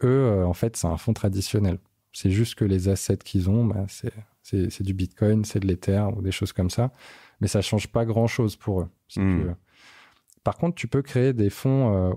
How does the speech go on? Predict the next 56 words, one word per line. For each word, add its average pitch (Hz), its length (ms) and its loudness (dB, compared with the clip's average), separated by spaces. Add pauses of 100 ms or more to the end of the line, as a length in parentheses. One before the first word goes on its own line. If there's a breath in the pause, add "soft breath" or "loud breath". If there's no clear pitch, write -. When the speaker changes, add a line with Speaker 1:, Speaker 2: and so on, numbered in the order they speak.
Speaker 1:
où 107 160 0
là, 120 120 2
tes 107 280 -2
utilisateurs, 110 760 0
c'est - 160 -8
des 92 160 -2
gens 113 160 0
qui - 160 -14
t'apportent 127 400 -4
de 113 120 0
la 101 120 2
crypto 110 400 -4
dans 95 120 0
ton 90 180 -6
fonds. 165 260 -4 (640 soft breath)
Et, 101 180 2
euh, 87 360 2 (140)
et 98 100 0
du 90 140 -4
coup, 156 260 0
ton 107 200 -2
fonds, 135 200 0
il 135 40 0
te - 60 -10
coûte 110 140 -2
beaucoup 120 320 -2
moins 120 160 2
cher 127 260 -2
à 117 80 2
gérer. 120 300 0
Donc 107 200 -4
là, 127 100 2
tu - 140 -10
vois, 120 60 2
j'ai 107 120 0
un 101 120 0
exemple 107 360 0
sous - 120 -6
les 110 260 0
yeux. 123 100 2 (220)
Euh, 95 40 -2 (380 loud breath)
mais 107 80 -2
si - 160 -4
tu 131 180 0
utilises 127 440 0
Enzyme, 123 440 2
par 101 160 0
exemple, 107 380 -2
euh, 98 160 0
pour - 200 -8
te - 80 -20
créer 110 340 2
et 101 60 2
manager 104 440 2
ton 104 160 -4
fonds, 139 340 -4